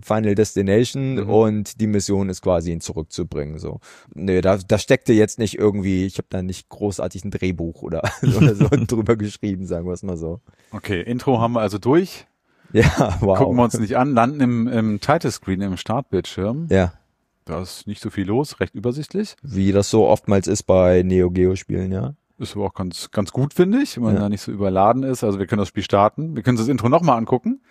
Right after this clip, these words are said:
Speaker 1: Ja.
Speaker 2: Oder uns ein paar Optionen reinziehen. Machen wir das? Ja, nicht unbedingt. Ich würd sagen, wir gehen direkt ins Spiel rein.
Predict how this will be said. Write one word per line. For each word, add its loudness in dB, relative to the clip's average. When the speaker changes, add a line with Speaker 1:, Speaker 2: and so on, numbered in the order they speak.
Speaker 1:
Ja. 4
Speaker 2:
Oder 4
uns -4
ein -4
paar -2
Optionen -2
reinziehen. -2
Machen -10
wir -2
das? -6
Ja, -6
nicht -8
unbedingt. -2
Ich -20
würd -6
sagen, 0
wir 0
gehen -2
direkt 0
ins -12
Spiel -2
rein. 0